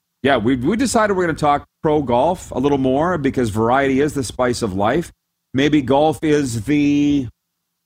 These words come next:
the cat, the deep fried catfish on the buffet that you wouldn't normally have every day, but from now and again, you would put a little on your plate. That's golf, deep fried catfish. So,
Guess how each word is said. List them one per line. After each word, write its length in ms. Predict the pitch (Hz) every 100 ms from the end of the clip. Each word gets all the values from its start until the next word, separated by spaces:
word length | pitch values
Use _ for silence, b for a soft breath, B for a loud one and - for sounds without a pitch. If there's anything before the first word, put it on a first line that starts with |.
| _ _ _ -
the 80 |
cat, 360 | 156 175 175 147
the 80 | 135
deep 180 | 160 170
fried 260 | 160 143
catfish 600 | - 147 147 127 113 -
on 160 | - 117
the 80 | 117
buffet 380 | 113 101 123
that 100 | 107
you 160 | 120 143
wouldn't 240 | 156 139
normally 500 | 127 139 202 214 202
have 300 | 180 170 175
every 320 | 160 139 127 120
day, 720 | 113 247 294 226 202 196 175 - _ _ _ _ _
but 180 | 151 151
from 340 | - 160 143
now 220 | 143 151 147
and 80 |
again, 380 | 135 120 135 123
you 100 | 117
would 180 | 117 110
put 140 | 123
a 40 | 107
little 260 | 104 101
on 180 | 98 95
your 120 | 87
plate. 280 | 87 104 85
That's 220 | 123 127
golf, 280 | - 120 85 - _ _ -
deep 160 | 113 143
fried 280 | 127 113
catfish. 460 | - 95 78 60 - - _ _ _ _ -
So, 360 | 120 113 113